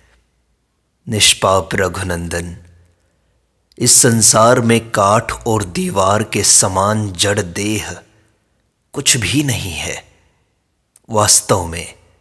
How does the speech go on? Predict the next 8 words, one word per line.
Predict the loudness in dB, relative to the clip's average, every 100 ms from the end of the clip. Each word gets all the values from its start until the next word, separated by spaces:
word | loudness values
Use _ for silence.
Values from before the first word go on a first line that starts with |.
| _ _ _ _ _ _ -2
इसकी | 2 2 2
सत्ता | 4 4 2 0 2 2
नहीं | 2 -4 -8
है। | -8 -8 -10 -14 _ _ _ _ _ _ _ _ _
इस | -2 0 0
चित्त | 0 -2 -2 -2
ने | -2
ही | -2 -6 -12 -16